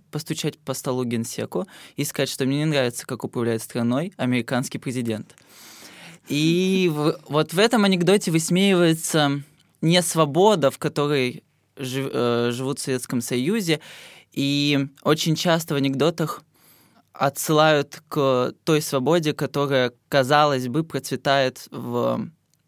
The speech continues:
с-, э, в Америке, а, в шестидесятые, семидесятые годы.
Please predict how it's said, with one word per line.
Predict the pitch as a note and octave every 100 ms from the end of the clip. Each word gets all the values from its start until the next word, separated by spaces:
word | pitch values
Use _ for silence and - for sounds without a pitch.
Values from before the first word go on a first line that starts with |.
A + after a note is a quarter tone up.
| _
с-, | -
э, | - C3 C3 A#2
в | A2+
Америке, | C3 D3 D3+ B2 C3+ - - - - -
а, | - A2+ G#2+
в |
шестидесятые, | - C#3 A#2+ - E3+ E3+ C#3
семидесятые | - B2+ A#2 F3 F3 F3 D3
годы. | C#3 C3 B2+ A2+